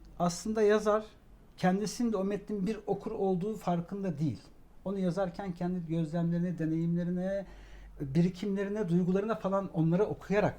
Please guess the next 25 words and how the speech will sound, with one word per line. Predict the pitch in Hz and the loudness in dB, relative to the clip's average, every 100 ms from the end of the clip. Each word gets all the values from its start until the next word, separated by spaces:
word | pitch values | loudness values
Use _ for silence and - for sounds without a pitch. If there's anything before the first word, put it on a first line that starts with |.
| - | -4
onları | 127 120 113 | -4 -2 -4
yazıyor. | 107 90 - | -6 -6 -4
Onlardan | 127 139 175 214 | 0 0 0 -2
bir | 185 | -4
şey | - | 2
yapıyor. | 214 208 226 226 233 - - - - - | 2 2 2 2 2 -2 -18 -20 -20 -2
Ama, | 175 208 233 - | 2 8 8 8
e, | 180 175 170 165 139 | 6 8 6 6 2
bunun | 185 | 0
farkında | 226 196 190 190 196 | 2 0 0 0 2
olmadığı | 220 226 151 | 2 2 -2
için, | - 139 135 | -2 -2 0
onun | 160 170 165 | 4 4 4
okuru | 147 - 208 | 0 0 0
olduğunu | 214 147 131 127 117 107 - | 2 2 0 -2 -2 -6 -6
fark | 131 117 226 | -6 0 0
etmediği | 226 247 233 226 | 0 -4 -4 -6
için, | - 262 254 - - | -2 -2 -4 -16 -18
sadece | - 220 208 175 156 | -2 0 2 0 0
onun | 147 | 2
yaratıcısı | 139 151 - 156 180 | 2 0 -4 -10 -6
olduğunu | 165 139 | -4 -4
fark, | 127 156 147 127 | -4 -6 -6 -8
düşündüğü | 127 - 151 139 220 | -10 -2 -2 0 -2
için, | 247 - 196 | -4 -6 -8